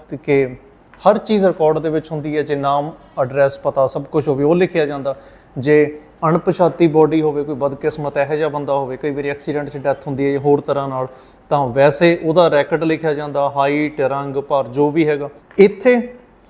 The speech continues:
ਪਹਿਲੀ ਪ੍ਰੈਕਟਿਸ ਜਿਹੜੀ ਇਹਨਾਂ ਨੇ ਦੇਖੀ ਆ ਖਰਾਬ, ਉਹ ਇਹ ਸੀਗੀ ਕਿ ਜਿੰਨੀਆਂ ਵੀ ਡੈੱਡ ਬਾਡੀਜ਼ ਨੇ ਉਹਨਾਂ 'ਚੋਂ ਬਹੁਤ ਸਾਰੀਆਂ ਦਾ ਕੋਈ ਰਿਕਾਰਡ ਹੀ ਨਹੀਂ ਰੱਖਿਆ ਗਿਆ ਤੇ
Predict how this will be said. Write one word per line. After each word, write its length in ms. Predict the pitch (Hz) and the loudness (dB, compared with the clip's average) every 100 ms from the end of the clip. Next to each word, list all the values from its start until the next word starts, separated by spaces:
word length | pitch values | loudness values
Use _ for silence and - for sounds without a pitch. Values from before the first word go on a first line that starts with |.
| - | 2
ਪਹਿਲੀ 280 | 180 247 | 4 4
ਪ੍ਰੈਕਟਿਸ 460 | 233 202 170 - 165 | 4 2 2 2 0
ਜਿਹੜੀ 340 | 139 170 185 | 4 4 6
ਇਹਨਾਂ 200 | 185 175 | 4 4
ਨੇ 100 | 180 | 0
ਦੇਖੀ 440 | 147 147 - 160 156 | 0 0 -2 2 2
ਆ 140 | 143 - - _ _ _ | 2 -4 -20 _ _ _
ਖਰਾਬ, 460 | - 139 135 151 160 - - _ _ _ - | -2 4 6 6 2 -14 -20 _ _ _ 2
ਉਹ 160 | 185 180 | 6 8
ਇਹ 160 | 196 | 6
ਸੀਗੀ 380 | 220 214 185 185 - - _ | 4 2 2 0 -4 -20 _
ਕਿ 100 | 202 | 0
ਜਿੰਨੀਆਂ 400 | 147 156 185 208 | 4 4 4 4
ਵੀ 100 | 208 | 4
ਡੈੱਡ 240 | 175 156 151 | 4 4 2
ਬਾਡੀਜ਼ 400 | 147 151 147 160 | 0 0 0 -6
ਨੇ 120 | 165 | -6
ਉਹਨਾਂ 140 | 165 | -6
'ਚੋਂ 120 | 165 | -6
ਬਹੁਤ 300 | 143 147 202 | -6 -2 -4
ਸਾਰੀਆਂ 360 | 196 165 151 151 | 0 -2 0 -2
ਦਾ 100 | 151 | -2
ਕੋਈ 180 | 151 143 | 0 -2
ਰਿਕਾਰਡ 360 | 139 139 151 | 4 4 6
ਹੀ 160 | 170 156 147 | 6 2 0
ਨਹੀਂ 200 | 160 196 | 0 2
ਰੱਖਿਆ 300 | - - 151 | 0 2 2
ਗਿਆ 220 | 143 139 - - _ _ | 2 -4 -8 -20 _ _
ਤੇ 300 | 151 143 139 | 2 2 2